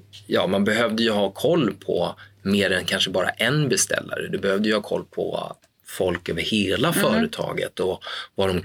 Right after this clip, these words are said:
Speaker 1: vilka roller och vilka personer som satt i vilka roller och vad de gjorde och vilka relationer och sådär.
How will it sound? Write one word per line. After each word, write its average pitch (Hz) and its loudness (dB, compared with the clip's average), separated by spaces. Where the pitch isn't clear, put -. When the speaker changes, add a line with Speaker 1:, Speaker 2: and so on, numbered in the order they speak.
Speaker 1:
vilka 101 0
roller 90 2
och 92 -2
vilka 90 -2
personer 90 0
som - -2
satt - -4
i - -16
vilka 85 -2
roller 87 -2
och 87 -6
vad 87 -2
de 90 -4
gjorde 90 0
och 87 -2
vilka 90 -2
relationer 87 -2
och - -4
sådär. - -2